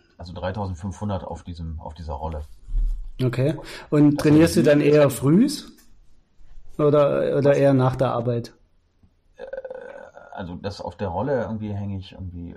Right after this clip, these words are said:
Speaker 1: meistens abends, also spät
Speaker 2: Okay.
Speaker 1: abends, auch wenn die Kinder dann schon pennen und so. Und, äh, ob das jetzt so gesund ist vom, vom Biorhythmus her, weiß ich nicht, aber,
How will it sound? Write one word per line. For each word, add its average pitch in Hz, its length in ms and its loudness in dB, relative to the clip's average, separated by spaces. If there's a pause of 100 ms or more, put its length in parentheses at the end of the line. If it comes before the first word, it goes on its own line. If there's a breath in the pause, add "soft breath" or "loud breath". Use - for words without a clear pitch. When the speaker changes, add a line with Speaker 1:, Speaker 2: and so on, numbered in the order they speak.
Speaker 1:
meistens 85 480 -12
abends, 78 500 -12 (240)
also 78 240 -18
spät - 280 -10
Speaker 2:
Okay. 123 200 -2
Speaker 1:
abends, - 320 -6
auch - 160 -14
wenn 87 120 -8
die 76 80 -12
Kinder 92 280 -8
dann 82 240 -10
schon 80 200 -14
pennen 82 320 -12
und 85 160 -20
so. - 100 -20 (260)
Und, - 240 -20 (140)
äh, - 40 -20 (1500 soft breath)
ob - 180 -6
das 92 120 -6
jetzt 101 160 -6
so 95 200 -6
gesund 98 320 -6
ist 107 160 -6
vom, 92 240 -6
vom 87 180 -10
Biorhythmus 104 540 -6
her, 90 200 -6
weiß 95 220 -8
ich 98 140 -12
nicht, 101 500 -10 (340)
aber, 82 420 -10